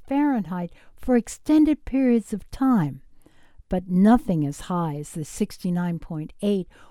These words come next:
or twenty-one C top range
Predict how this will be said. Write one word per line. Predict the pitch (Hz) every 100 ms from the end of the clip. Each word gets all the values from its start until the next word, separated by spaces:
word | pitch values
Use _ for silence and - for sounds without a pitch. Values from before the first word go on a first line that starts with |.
| -
or | 208 185
twenty-one | - - 226 208 185 165 160 147
C | - - 285 208 147 156 _
top | - 311 381 -
range | 170 143 113 254 -